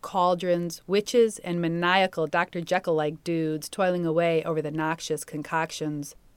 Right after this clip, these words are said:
Everything had to be timed properly because the chemo medication expired relatively quickly,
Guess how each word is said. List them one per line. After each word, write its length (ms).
Everything 380
had 220
to 60
be 120
timed 400
properly 520
because 340
the 80
chemo 340
medication 580
expired 520
relatively 480
quickly, 640